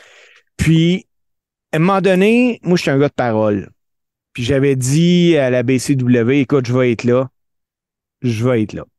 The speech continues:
J'ai appelé, euh, mes chums, j'ai dit, « Écoutez, boys, je suis pas capable, je suis pas capable de me libérer. »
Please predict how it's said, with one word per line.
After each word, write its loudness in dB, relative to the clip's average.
J'ai -2
appelé, 0
euh, 0
mes 0
chums, 0
j'ai -2
dit, « 2
Écoutez, 0
boys, 2
je 0
suis -12
pas -2
capable, -4
je -16
suis -18
pas -2
capable -2
de 2
me 0
libérer. » 0